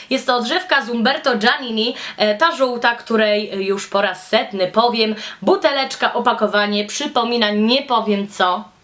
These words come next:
ale na pewno każdy teraz ma jakieś skojarzenia. Świetna odżywka, bardzo ładnie nabłyszcza włosy, włosy się łatwo rozczesują, fajnie je nawilża aż po same końce. E, również ogólnodostępna w Tesco, w Aździe, w Morrisonie, w Superdragu, w Bootsie,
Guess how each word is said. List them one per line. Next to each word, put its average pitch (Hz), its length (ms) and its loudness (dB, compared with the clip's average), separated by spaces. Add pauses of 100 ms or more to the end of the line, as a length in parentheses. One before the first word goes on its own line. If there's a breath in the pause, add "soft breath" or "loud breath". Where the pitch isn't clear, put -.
(140)
ale 220 160 2
na 214 80 0
pewno 208 300 2
każdy 208 240 -2
teraz 202 240 -2
ma 185 100 -4
jakieś 208 200 -6
skojarzenia. 202 580 2 (340 loud breath)
Świetna 330 480 2
odżywka, 254 600 -2
bardzo 247 360 0
ładnie 277 260 0
nabłyszcza 240 420 0
włosy, 214 360 2
włosy 208 320 0
się 214 140 0
łatwo 226 460 4
rozczesują, 220 680 2 (220 loud breath)
fajnie 277 400 0
je 359 100 -2
nawilża 233 560 0
aż 202 200 -2
po 359 140 -4
same 247 300 2
końce. 196 400 0 (340 loud breath)
E, 220 200 4
również 381 380 2
ogólnodostępna 214 800 0
w - 120 -16
Tesco, 269 420 0
w 208 100 -6
Aździe, 214 420 0
w 202 60 -2
Morrisonie, 247 640 2
w 208 40 -8
Superdragu, 240 640 0
w 208 40 -2
Bootsie, 254 340 -2